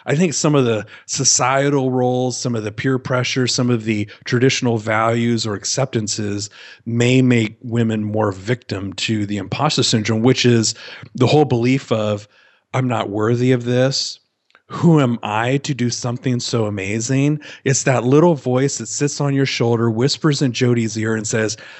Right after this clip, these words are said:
"Who do you think you are to attempt something so awesome?" That's the imposter syndrome, everybody. And you need to know that that is you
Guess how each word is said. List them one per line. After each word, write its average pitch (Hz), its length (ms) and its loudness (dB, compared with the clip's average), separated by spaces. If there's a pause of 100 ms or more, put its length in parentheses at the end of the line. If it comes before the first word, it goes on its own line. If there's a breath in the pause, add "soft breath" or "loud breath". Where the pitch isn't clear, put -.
(120 loud breath)
"Who 277 200 0
do 302 100 -2
you 139 200 4
think 135 340 0
you 160 220 0
are 82 260 -2
to - 220 -2
attempt - 400 -6
something 82 420 -6
so - 320 -2
awesome?" 64 600 -2 (720 soft breath)
That's - 180 -2
the 202 80 6
imposter 147 720 0
syndrome, 85 720 -8 (640 soft breath)
everybody. 90 680 -6 (420 soft breath)
And 117 640 2
you 123 200 0
need 131 460 2
to 160 120 2
know 98 680 0 (300)
that 113 180 -4
that 139 200 2
is 92 460 -4
you 151 500 0